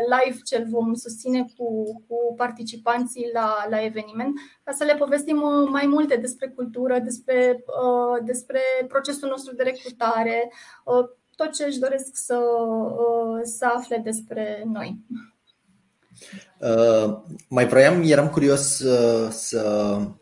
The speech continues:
Speaker 2: să-mi spuneți și cam ce tipuri de joburi, pentru că ai vorbit despre niște planuri
Speaker 1: Mhm.
Speaker 2: destul de ambițioase pentru intiv și după aceea,
Speaker 1: Da.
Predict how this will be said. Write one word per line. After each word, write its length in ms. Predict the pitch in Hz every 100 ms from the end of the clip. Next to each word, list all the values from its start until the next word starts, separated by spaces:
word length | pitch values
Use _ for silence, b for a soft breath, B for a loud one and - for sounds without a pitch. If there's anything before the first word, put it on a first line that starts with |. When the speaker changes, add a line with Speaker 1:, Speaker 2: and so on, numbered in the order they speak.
| _ B B B
Speaker 2:
să-mi 300 | - 110 104
spuneți 340 | - - 120 -
și 120 | 110
cam 160 | 117
ce 280 | 110 - 135
tipuri 360 | 139 151 143 113
de 160 | 101 -
joburi, 280 | 110 101 95
pentru 180 | 95
că 60 | 98
ai 60 | 90
vorbit 260 | 85 104
despre 240 | 113 - 104
niște 280 | 104 -
planuri 280 | 95 92 98
Speaker 1:
Mhm. 80 | -
Speaker 2:
destul 220 | - - -
de 60 | 98
ambițioase 420 | 90 92 90 -
pentru 280 | 92 85 85
intiv 340 | 85 127 139
și 160 | - 127
după 180 | 120
aceea, 360 | 117 - 131 127
Speaker 1:
Da. 200 | 120